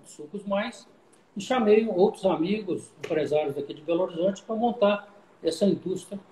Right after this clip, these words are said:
Eu, na época, eu queria montar aqui, a indústria aqui no norte de Minas Gerais, mas era uma época que o governo, o Itamar Franco, uma brigaiada danada com o governo federal,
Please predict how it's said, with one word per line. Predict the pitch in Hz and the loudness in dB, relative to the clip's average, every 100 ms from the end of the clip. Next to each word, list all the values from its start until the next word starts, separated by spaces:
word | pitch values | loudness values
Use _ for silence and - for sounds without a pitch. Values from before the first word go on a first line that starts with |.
| - - - - - - - - - - - | -20 -20 -20 -20 -20 -20 -20 -20 -20 -20 0
Eu, | 226 247 247 226 214 185 165 - - | 8 8 8 4 2 0 -2 -8 -6
na | 190 190 | 0 2
época, | 214 - | 2 2
eu | 190 | 0
queria | 190 185 196 190 | 2 0 2 2
montar | 170 - 170 165 | 0 -2 -2 -4
aqui, | - - 196 196 | -6 -10 -4 -2
a | 165 | -2
indústria | 147 185 196 214 | -4 -6 -4 -4
aqui | - 175 196 | -6 -2 0
no | 156 | 2
norte | 147 160 143 | 2 0 -2
de | 139 | -6
Minas | 147 139 | -6 -8
Gerais, | 135 143 175 202 180 147 | -6 -4 0 -2 -4 -8
mas | 175 185 170 - - - _ _ - - | -8 -8 -10 -18 -20 -20 _ _ -20 -2
era | 185 | 0
uma | 196 185 160 | 2 2 2
época | 175 175 - 160 | 0 -2 -4 -6
que | - | -4
o | 156 | -6
governo, | 143 135 151 175 165 143 139 | -6 -8 -2 2 2 0 -8
o | |
Itamar | 135 147 151 143 | -8 -8 -6 -8
Franco, | - 170 185 160 156 | 0 4 4 0 -10
uma | 151 | -18
brigaiada | 139 160 147 143 165 156 139 | -16 -6 -4 -2 -4 -4 -6
danada | 143 151 156 143 - | -6 -4 -6 -6 -14
com | |
o | 147 139 - - - 143 | -16 -16 -16 -20 -20 -6
governo | 139 143 151 | 0 2 2
federal, | 139 147 139 143 180 175 151 - | 0 -2 -2 4 4 4 0 -4